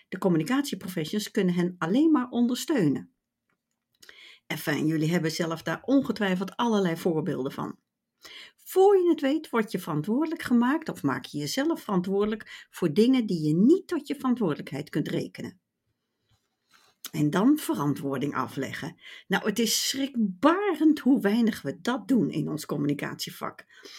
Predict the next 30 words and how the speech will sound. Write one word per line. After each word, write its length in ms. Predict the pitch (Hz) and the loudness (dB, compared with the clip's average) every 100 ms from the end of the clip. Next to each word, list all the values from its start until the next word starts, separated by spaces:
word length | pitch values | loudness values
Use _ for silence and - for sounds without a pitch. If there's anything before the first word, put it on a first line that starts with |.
| - | -14
Zelfs 420 | - - 277 262 | -6 0 2 2
het 160 | 220 208 | -2 -6
simpele 640 | - 381 370 339 233 208 - | -2 2 2 2 0 0 -2
testen 360 | 381 359 - 277 | 0 0 0 -2
van 160 | 262 | 2
een 120 | 226 196 | 2 2
boodschap 500 | 240 220 - 196 185 | 2 0 -2 -6 -2
bij 140 | 180 | 0
een 140 | 165 | 0
deel 220 | 170 233 226 | 2 0 0
van 160 | 190 | -2
de 120 | 180 | -4
contactgroep, 800 | 180 214 185 226 - - 214 - _ _ _ _ _ _ | -4 -8 -6 -10 -10 -8 -8 -8 _ _ _ _ _ _
dat 200 | 196 185 | -8 -6
is 140 | 143 | -6
geen 220 | - 233 247 | -4 -2 -2
gewoonte. 540 | 226 147 - - - _ _ _ _ _ | -2 -2 -4 -8 -14 _ _ _ _ _
We 240 | 220 202 - | -4 -4 -4
besteden 600 | 214 214 - 285 285 262 | -6 -6 -4 -2 0 -2
gruwelijk 720 | - - 339 415 330 226 - | -4 0 6 6 6 2 0
weinig 340 | 180 147 143 | 0 0 -2
aandacht 480 | - 143 139 135 - | -4 -4 -4 -6 -8
aan 140 | 143 | -6
onderzoek. 600 | 139 147 143 - 135 - _ _ _ _ _ - - - - - | -4 -4 -6 -8 -12 -14 _ _ _ _ _ -20 -20 -20 -20 -10
Eigenlijk 360 | 226 269 262 247 | -4 -2 -2 -2
is 160 | 226 | -2
onderzoek 500 | - 254 247 - 220 | 2 2 2 0 0
niet 220 | 254 262 262 | 2 2 0
anders 400 | 247 240 214 - | -2 0 -2 0
dan 320 | 208 208 | 2 2